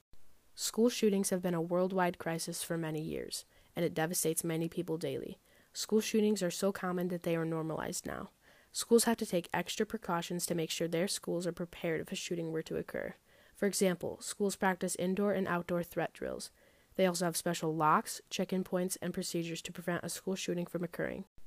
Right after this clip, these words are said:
After school shootings happen, people often give their thoughts and prayers, and some people will even take it to social media and have debates about gun control laws and mental illness.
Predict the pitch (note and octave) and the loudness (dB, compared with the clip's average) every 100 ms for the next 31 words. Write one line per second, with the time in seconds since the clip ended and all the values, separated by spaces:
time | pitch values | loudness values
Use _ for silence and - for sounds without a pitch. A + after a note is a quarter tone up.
0 | - - - F#3+ - A#3+ - A#3+ - A3+ | -14 -4 4 4 4 -2 0 -2 2 2
1 | A3+ - F3+ F3 F3+ F3 G3 G3 F#3+ F#3 | 2 0 -2 -2 -6 -4 -4 -2 2 2
2 | F3+ G3+ G3 F3+ F3 F3 F3 F3+ G#3+ G#3 | 2 0 0 0 0 0 -2 0 -2 -2
3 | - F3 E3+ E3+ - F3+ F3+ E3+ F#3 F3+ | -2 0 0 -2 -4 -2 -2 -2 -4 -2
4 | F#3+ F#3 F3+ E3+ F3 E3+ - F3 E3+ - | -2 -2 0 0 -2 -2 -4 -4 -6 -6
5 | - E3+ F3+ F3 E3 E3 D#3+ E3+ E3 E3+ | -6 -4 -2 -2 -2 -2 -4 -6 -4 -6
6 | - E3+ D#3+ E3 F#3 E3+ D#3+ - E3 E3+ | -4 -4 -4 -2 -4 -2 -4 -4 -4 -4
7 | - G3+ - F#3+ G3 F#3+ F#3+ F#3 F3+ F3+ | -4 -4 0 0 2 2 0 -2 -4 -2
8 | E3 F3 E3+ E3 - B1+ G#3+ - | -2 -4 -6 -6 -6 -8 -8 -10